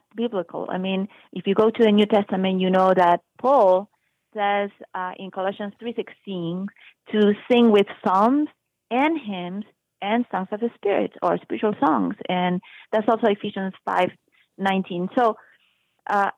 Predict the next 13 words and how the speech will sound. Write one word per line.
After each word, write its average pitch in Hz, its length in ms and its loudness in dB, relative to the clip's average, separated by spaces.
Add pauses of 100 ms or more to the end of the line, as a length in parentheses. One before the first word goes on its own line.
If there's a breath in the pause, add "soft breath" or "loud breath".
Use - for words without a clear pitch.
(300)
diversity 277 640 -2
in 247 180 0
worship 262 340 0
is 226 180 2
not 220 220 -2 (120)
something 247 420 -2
that 196 220 0 (260)
Hillsong 285 380 -4
came 302 240 -4
with, 370 220 2 (160)
but 196 280 0
is 208 200 4 (480)
actually 196 480 -6